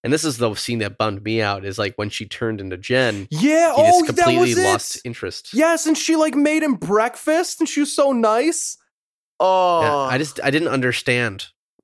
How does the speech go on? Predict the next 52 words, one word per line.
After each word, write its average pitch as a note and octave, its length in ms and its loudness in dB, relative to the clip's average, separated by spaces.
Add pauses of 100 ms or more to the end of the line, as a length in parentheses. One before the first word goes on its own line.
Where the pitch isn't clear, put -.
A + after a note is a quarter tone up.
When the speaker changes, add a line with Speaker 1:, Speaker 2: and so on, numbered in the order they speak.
(180)
Speaker 1:
that G#2 260 -6
part. F#2+ 400 -2
I - 80 -12
was G2 140 -8
like, F#2 220 -4 (100)
I F#2+ 100 -6
don't, G#2 240 -6 (320)
I G#2 60 -8
mean, G#2 400 -8 (640)
I A2+ 80 -6
don't G2+ 120 -4
know. F2 160 -8 (640)
Speaker 2:
Yeah, B2+ 200 0
I B2+ 60 2
Speaker 1:
It's C3 100 -4
Speaker 2:
hated A#2+ 200 -2
Speaker 1:
just G2+ 140 -4
Speaker 2:
that. F#2 260 -2
That A#2+ 140 2
really A#2+ 260 0
made G#2 220 -2
me F#2+ 120 -10
feel F2 200 -14
bad. D#2+ 420 -18
Speaker 1:
I D3 120 2
thought F3 160 -2
they F3 80 4
were D#3 40 4
gonna C#3 160 0
turn C3 180 -2
into A2+ 180 -4
a G2+ 40 -2
joke, G2 320 -6
and F2+ 160 -12
he F#2+ 120 -10
was F#2 160 -8
gonna F#2 160 -8
be F2 120 -8
like, F2 140 -4
"I E2+ 60 -8
thought C#2 180 -6
you D#2+ 80 -8
were F2 80 -6
black F2 380 -8
or D2 80 -8
something." - 420 -16 (1000)
But B2+ 680 0 (300)
Speaker 2:
<laughs> - 340 -20
Speaker 1:
but B2+ 320 -4
I B2 140 -2
don't B2 100 0
know. G#2+ 280 -2